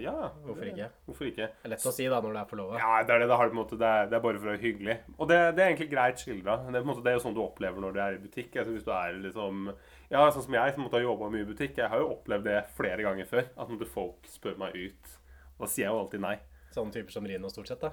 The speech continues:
Speaker 1: Ja. <laughs>
Speaker 2: Og Ri-
Speaker 1: Ofte deiligere også, da.
Speaker 2: Rino poster dette tegneseriemanuset sitt, og så slutter filmen med en ganske fin scene, egentlig, hvor han går liksom over, eh, Ryes plass på Grünerløkka, omgitt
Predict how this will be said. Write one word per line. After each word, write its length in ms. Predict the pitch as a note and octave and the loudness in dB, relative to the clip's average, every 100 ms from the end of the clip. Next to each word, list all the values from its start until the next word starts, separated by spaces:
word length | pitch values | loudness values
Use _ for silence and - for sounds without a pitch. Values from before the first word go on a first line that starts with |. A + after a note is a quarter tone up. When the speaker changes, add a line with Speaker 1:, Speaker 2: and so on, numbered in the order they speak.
| - | -6
Speaker 1:
Ja. 160 | - G2+ - _ _ _ - | -6 -6 -8 _ _ _ -12
<laughs> 80 | D#4 - - D3+ D3+ B2 B2 - D#3 | -10 -8 -6 -2 -2 -2 -8 2 4
Speaker 2:
Og 60 | |
Ri- 80 | D3 | 6
Speaker 1:
Ofte 160 | C#3+ D3+ | 4 6
deiligere 400 | C#3+ A#2 G#2 A#2 | 8 6 2 2
også, 120 | A2 | 0
da. 100 | - - - D#3 | -2 -14 -6 0
Speaker 2:
Rino 280 | D3+ D#3+ F3 | 4 6 6
poster 400 | F3+ F3+ - D3 | 4 -2 -2 -2
dette 140 | D3 D3+ | 0 0
tegneseriemanuset 760 | C#3+ A2 A2+ G#2 G#2 G#2 - A#2+ | 0 0 -4 -4 -6 -8 -6 0
sitt, 340 | G#3 G#3 - - F3+ | 0 0 -10 -8 -2
og 220 | D3 C#3+ C#3+ | 0 0 0
så 80 | D#3 | -2
slutter 260 | E3 - C#3 | -4 -4 -4
filmen 380 | A#2 G#2+ C#3 | -2 0 2
med 80 | C#3+ | 2
en 60 | C#3 | 0
ganske 220 | B2+ - | 0 -4
fin 240 | - A#2+ B2 | -6 -6 -4
scene, 300 | C3+ A#2+ G2+ | -2 -4 -4
egentlig, 320 | F#2+ - D3+ D#3+ | -10 2 4 6
hvor 100 | C#3 | 6
han 140 | B2+ A#2 | 2 0
går 280 | G#2+ A2+ A2+ | -4 -4 -4
liksom 220 | A#2+ A2+ | -4 -6
over, 540 | A2 G2 F#2+ G#2+ A2 A2+ | -6 -8 -6 -4 -2 -2
eh, 140 | A2+ | -4
Ryes 220 | G#2+ G2 - | -6 -8 -10
plass 160 | A2 - | -12 -4
på 120 | A#2+ A2 G#2+ | -2 -2 -4
Grünerløkka, 540 | G2+ G2 F#2+ - D#3+ G3+ G#3+ - - _ - B2 | -8 -10 -12 -4 2 2 2 -12 -20 _ -6 -4
omgitt 540 | G#2 F#2+ G#2 B2+ | -4 -6 -6 -8